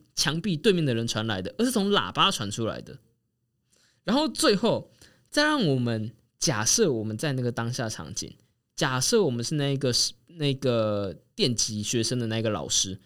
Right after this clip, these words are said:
让我们稍微理性思考一下那个实验长什么样子。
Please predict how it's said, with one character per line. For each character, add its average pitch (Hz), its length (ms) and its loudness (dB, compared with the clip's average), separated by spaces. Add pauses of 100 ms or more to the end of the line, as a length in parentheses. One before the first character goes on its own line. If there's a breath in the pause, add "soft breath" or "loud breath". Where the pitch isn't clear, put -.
(380 soft breath)
让 294 120 2
我 226 40 4
们 156 120 2
稍 196 180 2
微 180 120 4
理 160 240 2
性 196 240 2
思 208 220 -2
考 123 260 -2
一 101 60 -2
下 110 280 0 (140)
那 233 100 -2
个 190 80 4
实 131 200 2
验 139 160 0
长 123 200 0
什 123 120 -4
么 104 80 -2
样 107 240 -2
子。 - 240 -16